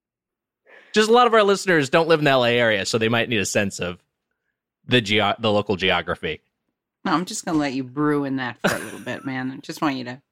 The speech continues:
Speaker 2: I just wanna keep, I just want you to keep sitting in that waist down,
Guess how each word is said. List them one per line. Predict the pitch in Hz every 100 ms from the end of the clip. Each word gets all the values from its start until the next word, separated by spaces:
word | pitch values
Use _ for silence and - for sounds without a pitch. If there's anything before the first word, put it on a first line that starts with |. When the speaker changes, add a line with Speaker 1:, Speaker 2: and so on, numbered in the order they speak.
| _ _ _ _ _ _ _ _ -
Speaker 2:
I |
just | 180 180
wanna | 175 156
keep, | - 165 -
I | 165 185
just | 202
want | 196 185
you | 156
to |
keep | 147 - 185 _
sitting | - - 190 165
in | 156
that | 147 -
waist | 139 160 185 - -
down, | 165 151 135 135